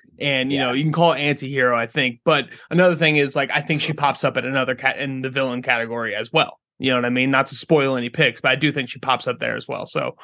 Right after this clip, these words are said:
Speaker 1: um, I
Speaker 2: Absolutely.
Speaker 1: think it's a great pick. Uh, what a masterful show. What a masterful performance. You talk about top performances from Phase Four, Holland, Letitia Wright, and Elizabeth Olsen. Like, you know, that's, that's a masterclass in just, you know,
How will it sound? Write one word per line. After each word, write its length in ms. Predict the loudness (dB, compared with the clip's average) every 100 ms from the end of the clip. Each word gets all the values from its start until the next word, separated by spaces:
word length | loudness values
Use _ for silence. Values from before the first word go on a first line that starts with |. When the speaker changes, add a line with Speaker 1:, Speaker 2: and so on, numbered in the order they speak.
| -20 -12
Speaker 1:
um, 300 | 0 2 4
I 40 | 0
Speaker 2:
Absolutely. 260 | -2 2
Speaker 1:
think 120 | 2 2
it's 100 | 4
a 20 |
great 260 | 4 4
pick. 340 | 4 2 2 -12 _ _ _ _ -6
Uh, 360 | -2 0 0 -4 _ _ _ _ _
what 300 | -2 4 4
a 40 | 6
masterful 560 | 4 4 0 -6 -4 0
show. 280 | 4 4
What 120 | 6 4
a 40 |
masterful 480 | 4 2 2 0 0
performance. 540 | -6 0 0 0 -4
You 80 | 0
talk 220 | 2 4
about 220 | 4 2
top 180 | 4 0
performances 560 | 0 -4 -4 -4 -6 -6
from 140 | -4
Phase 240 | 0 0 2
Four, 400 | 4 4 4 -2 _ _
Holland, 540 | 2 4 6 4 0 -6
Letitia 460 | -10 0 2 2 2
Wright, 420 | 4 4 4 -2 _ -4
and 340 | -2 0 0
Elizabeth 460 | 0 0 0 -4 2
Olsen. 520 | 2 2 -2 -4 -8 -20 _ 0
Like, 220 | 0 2
you 80 | 0
know, 120 | 2
that's, 320 | 4 2 0
that's 200 | -2 2 4
a 40 |
masterclass 800 | 2 2 0 -2 2 2 2 -4
in 240 | -4 -2
just, 260 | -2 -4 -2
you 120 | 0
know, 280 | 0 -2